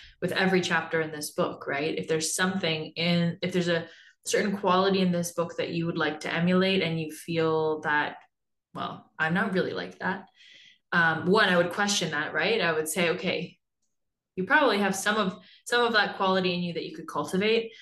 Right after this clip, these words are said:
But I would also say, look to people in your life or people around you. You don't have to know them personally, but look to people that have that trait that you admire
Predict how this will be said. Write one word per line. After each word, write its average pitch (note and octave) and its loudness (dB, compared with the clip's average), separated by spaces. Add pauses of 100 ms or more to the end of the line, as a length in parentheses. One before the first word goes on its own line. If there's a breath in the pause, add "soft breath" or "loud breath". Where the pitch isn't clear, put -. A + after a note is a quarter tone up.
(140 loud breath)
But F#3+ 2
I F#3 6
would F3+ 6
also F3+ 2
say, E3 2
look G3 -2 (120)
to F#3 6
people F#3+ -2
in F3 0
your E3 -2
life G#3 2
or F3 0
people F3 -2
around A3+ 2
you. G3 -2
You F3+ 0
don't F3 -4
have F3 -6
to D#3 -10
know F3+ 0
them F3+ 0
personally, G3 -4 (420 loud breath)
but F#3+ 4
look A#3 4
to C#4+ 2
people A#3 0
that F#3+ 2
have F#3+ 0
that F3 0
trait E3 -4
that D3+ -6
you E3 -4
admire E3 -2